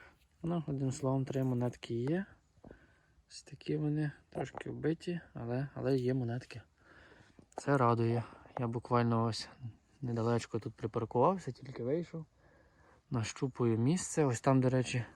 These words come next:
внизу, я туди ще потім піду гляну. Там, е, протікала колись річка. Не знаю, зараз є вона, нема.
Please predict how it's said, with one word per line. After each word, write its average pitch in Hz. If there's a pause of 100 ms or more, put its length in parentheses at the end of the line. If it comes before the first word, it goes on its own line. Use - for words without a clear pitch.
(100)
внизу, 123
я 143
туди 127
ще -
потім 117
піду 120
гляну. 135 (840)
Там, 151
е, 143
протікала 135
колись 113
річка. 110
Не 113
знаю, 107
зараз 107
є 123
вона, 156
нема. 123